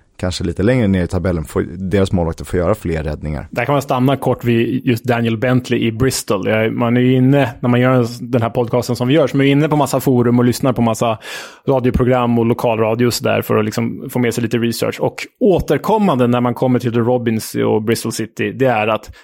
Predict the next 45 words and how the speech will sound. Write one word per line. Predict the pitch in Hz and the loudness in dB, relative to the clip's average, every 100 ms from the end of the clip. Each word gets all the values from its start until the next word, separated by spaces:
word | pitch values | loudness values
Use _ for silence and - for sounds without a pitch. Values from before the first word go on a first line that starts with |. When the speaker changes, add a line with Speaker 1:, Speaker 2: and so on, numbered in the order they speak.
| _ | _
Speaker 2:
varenda | 127 131 170 175 135 139 180 | -4 -2 -2 2 2 4 2
jäkla | 139 139 | 0 2
Robins-supporter | 131 131 120 117 123 135 123 120 | 2 2 0 0 0 0 0 -2
tycker | - 120 - 117 | -2 -4 -2 -2
att | 123 | 0
Daniel | 131 123 | 0 0
Bentley | 127 131 123 110 | 2 0 0 -2
ska | - | -2
bli | 113 | -2
engelsk | 113 117 110 - 120 | -2 -2 -4 -4 -2
landslagsmålvakt. | 120 107 110 - 120 107 117 - _ _ - | 0 0 -4 -2 -2 -2 -6 -14 _ _ -4
Jag | 131 | 0
vet | 123 113 | 0 0
inte | 110 | 0
om | 110 | 0
han | 113 | 0
håller | 120 120 | -2 -2
för | 123 | 0
den | 120 117 | 2 4
nivån | 110 107 | 2 0
riktigt, | 104 - 110 | -4 -8 -8
men, | 110 104 107 | -4 -4 -4
men, | 117 110 104 107 107 | -2 0 0 0 0
eh, | 107 - | 0 0
kul | 247 302 294 226 - | 4 4 4 -2 0
ändå | 135 135 110 - | 2 2 2 -2
att | 139 | 0
de | 127 | 0
tycker | 127 131 | 0 0
det. | 123 - - - - | 0 -2 -8 -12 -4
Speaker 1:
Vi | 113 | -2
får | - 113 | 0 2
väl | 110 107 | 2 0
utvisa | 120 107 127 110 107 | -4 -4 -2 -2 -4
efter | 98 104 | -4 -2
den | 92 | 0
här | 92 | 0
säsongen | 107 104 131 101 82 | 0 0 2 0 -2
när | 82 | -2
vi | 85 | -2
har | 87 | -2
mer | 85 85 | -2 -4
att | 80 | -2
gå | 101 | -2
på. | 101 95 | -2 -6